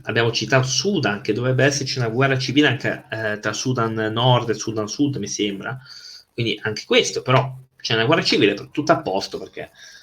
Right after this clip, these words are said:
eh, a diciassette anni si, si vota. Poi ovviamente dicono pro e contro, ma io non sono a sto punto, perché poi ci sono delle frasi molto curiose, che comunque ho preso G Q Italia come articolo,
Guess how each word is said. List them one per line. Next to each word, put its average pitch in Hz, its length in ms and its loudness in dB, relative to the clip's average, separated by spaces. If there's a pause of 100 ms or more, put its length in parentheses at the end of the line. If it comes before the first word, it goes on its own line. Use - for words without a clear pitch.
(220)
eh, - 200 -4
a 110 100 0
diciassette 107 460 -2
anni 101 160 0
si, - 140 0
si - 160 0
vota. 95 480 -4 (2500)
Poi 143 160 6
ovviamente 123 420 4
dicono 113 540 0 (160)
pro 113 200 2
e 113 80 0
contro, 120 460 2
ma 113 260 4
io 135 160 4
non 127 140 4
sono 120 220 0
a 113 40 2
sto 127 200 0
punto, 117 840 2 (520)
perché 131 220 -4
poi 160 220 6
ci - 80 2
sono 123 160 4
delle 120 160 4
frasi 156 260 2
molto 127 280 -2
curiose, 113 600 0 (1040)
che - 120 -20
comunque 139 320 2
ho 127 40 -4
preso 110 480 6
G 117 260 -6
Q 120 260 -2
Italia 101 440 2
come 98 140 -6
articolo, 131 640 -8